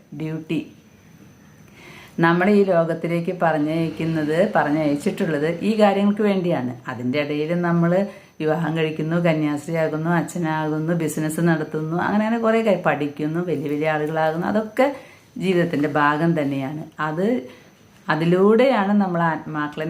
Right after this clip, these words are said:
നേടേണ്ടത്. അനുദിന ജീവിതത്തിൽ നമുക്ക് കിട്ടുന്ന സഹനങ്ങളിലൂടെയാണല്ലോ നമ്മൾ ആത്മാക്കളെ നേടാനുള്ള ഏറ്റവും നല്ല വഴി. പരിശുദ്ധ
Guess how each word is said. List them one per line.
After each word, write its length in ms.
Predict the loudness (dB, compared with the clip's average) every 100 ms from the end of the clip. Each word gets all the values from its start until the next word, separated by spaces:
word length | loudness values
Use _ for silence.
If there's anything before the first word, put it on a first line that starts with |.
| 0
നേടേണ്ടത്. 580 | 0 2 2 0 -2 -6 -12 -18 -18 -8 -4
അനുദിന 360 | 0 0 0 0 0
ജീവിതത്തിൽ 440 | 0 0 -2 0 2 4 4
നമുക്ക് 300 | 2 -2 -4
കിട്ടുന്ന 340 | -6 -4 -2 -2 -2
സഹനങ്ങളിലൂടെയാണല്ലോ 1200 | -4 -4 -4 -2 0 0 2 4 4 4 2 2 0 -2 -6
നമ്മൾ 200 | -6 -4 -4
ആത്മാക്കളെ 580 | -4 -6 -6 -6 -6 -4 -2
നേടാനുള്ള 420 | 0 -2 -2 -2 -4
ഏറ്റവും 280 | -4 -2 0
നല്ല 140 | 2 0
വഴി. 220 | 0 -2 -8 -16 -20 -20 -6
പരിശുദ്ധ 360 | -4 -2 -4